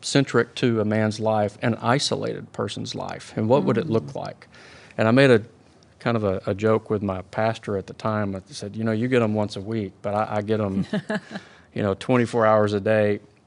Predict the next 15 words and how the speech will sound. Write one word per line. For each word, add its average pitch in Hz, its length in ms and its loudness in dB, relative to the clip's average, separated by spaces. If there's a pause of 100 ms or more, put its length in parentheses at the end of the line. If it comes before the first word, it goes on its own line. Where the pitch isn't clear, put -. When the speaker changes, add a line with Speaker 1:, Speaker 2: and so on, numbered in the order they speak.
(280)
Speaker 1:
minus 113 420 2
one 113 220 0
day, 104 220 2
I 101 80 2
get 101 160 -2
'em 95 80 -8
twenty-three 101 580 -8
hours." - 500 -8
Speaker 2:
<laughs> - 480 -18
Speaker 1:
And 101 220 -2
we 104 80 -2
kinda 107 240 -2
chuckled 110 400 -2
about 92 320 -4
it. 95 120 -10